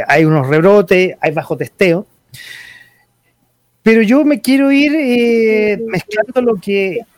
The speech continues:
tú, lo último que dijiste, Marvin,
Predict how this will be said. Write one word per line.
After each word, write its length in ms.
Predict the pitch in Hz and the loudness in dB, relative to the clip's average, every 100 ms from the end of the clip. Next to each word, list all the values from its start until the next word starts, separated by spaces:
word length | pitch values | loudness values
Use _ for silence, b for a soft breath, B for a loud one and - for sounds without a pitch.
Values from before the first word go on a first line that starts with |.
| - - - | -20 -20 -6
tú, 140 | 208 | -2
lo 100 | 208 | 0
último 460 | 240 226 262 247 220 | 0 -2 -2 -2 -2
que 100 | 202 | 0
dijiste, 680 | 190 247 233 - - 165 160 | 0 -2 -4 -6 -4 -2 0
Marvin, 420 | 165 160 170 190 | 0 -2 -4 -6